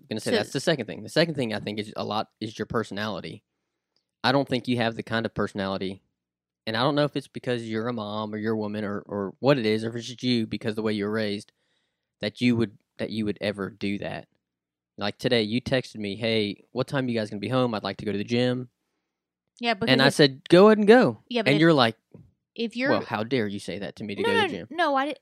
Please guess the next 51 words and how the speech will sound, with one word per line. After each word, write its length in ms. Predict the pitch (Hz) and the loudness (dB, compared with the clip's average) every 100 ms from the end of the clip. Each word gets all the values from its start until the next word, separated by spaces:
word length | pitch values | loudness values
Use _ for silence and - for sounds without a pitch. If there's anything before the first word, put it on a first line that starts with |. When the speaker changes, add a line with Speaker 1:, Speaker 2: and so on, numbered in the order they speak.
| - | 0
Speaker 2:
oh, 280 | 220 196 | 0 2
Speaker 1:
<laughs> 40 | - | 2
Speaker 2:
yeah, 160 | 202 196 | 4 4
I 60 | |
did, 200 | 202 202 | 6 4
Speaker 1:
You 100 | 226 - | 4 6
Speaker 2:
I 140 | 226 | 6
Speaker 1:
did 140 | 233 | 6
Speaker 2:
did 100 | 202 | 6
Speaker 1:
say 140 | 254 226 | 6 4
Speaker 2:
say, 40 | 233 | 4
"Do 40 | |
you 60 | 240 | 0
think 180 | 233 233 | 0 0
I'm 140 | 220 | 0
fat? 240 | 220 214 | 4 4
Do 80 | 208 | 6
you 60 | 233 | 4
Speaker 1:
<laughs> 0 | |
I 20 | |
Speaker 2:
think 120 | 220 | 6
I 20 | 185 | 4
Speaker 1:
was 60 | |
Speaker 2:
need 40 | 202 | 4
to 60 | |
go 120 | 208 214 | 2 0
to 60 | |
the 40 | 247 | 0
gym?" 120 | 254 | 0
I 120 | - | 0
mean, 140 | 240 240 | 2 4
Speaker 1:
I 60 | |
was 60 | 156 | 8
Speaker 2:
I 20 | |
was 100 | 156 | 8
Speaker 1:
like, 80 | 147 | 10
Speaker 2:
totally 160 | 208 240 | 12 12
Speaker 1:
"No, 40 | 147 | 10
just 260 | 151 143 | 4 2
go. 240 | 131 190 220 | 8 10 10
Like, 220 | 127 349 | 10 6
Speaker 2:
I'm 80 | 349 | 6
Speaker 1:
I 100 | 139 | 6
will 140 | 170 | 6
handle 340 | 151 147 170 190 | 6 6 6 6
dinner. 320 | 135 117 117 | 4 2 0
I 120 | 110 | 0
will 100 | 107 | 0
get 200 | 110 120 | 0 -2
the 80 | 156 | -2
kids 320 | - 143 131 | 0 -2 -2